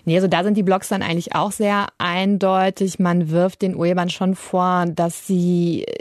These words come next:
sich nicht richtig informiert haben, dass sie da viele Sachen auch durcheinander schmeißen. Vera Bunse schreibt zum Beispiel in ihrem Blog Kaffee bei mir Folgendes: Die Urheber, die auf dem Status quo beharren, sollten sich darüber im Klaren sein,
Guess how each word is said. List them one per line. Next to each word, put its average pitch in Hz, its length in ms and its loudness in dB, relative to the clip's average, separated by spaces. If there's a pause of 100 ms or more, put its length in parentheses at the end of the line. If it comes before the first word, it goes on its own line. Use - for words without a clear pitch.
(280)
sich 185 300 0
nicht 202 180 2
richtig 233 260 -2
informiert 202 640 0
haben, 214 340 0
dass 185 180 -4
sie 202 140 0
da 185 100 0
viele 202 280 -2
Sachen 190 280 -2
auch 185 160 -4
durcheinander 196 440 0
schmeißen. 220 460 0 (560)
Vera 208 380 4
Bunse 220 340 2
schreibt 208 340 -2
zum 208 160 2
Beispiel 196 360 0
in 196 180 0
ihrem 180 480 2
Blog 180 340 0
Kaffee 190 400 -2
bei 185 180 0
mir 180 240 2
Folgendes: 208 760 0
Die 190 180 -4
Urheber, 214 420 2
die 190 140 -2
auf 165 80 -8
dem 185 120 -2
Status 175 380 -2
quo 208 200 0
beharren, 185 480 0
sollten 165 380 0
sich 180 140 -4
darüber 175 260 -2
im 170 100 -2
Klaren 175 320 0
sein, 185 200 2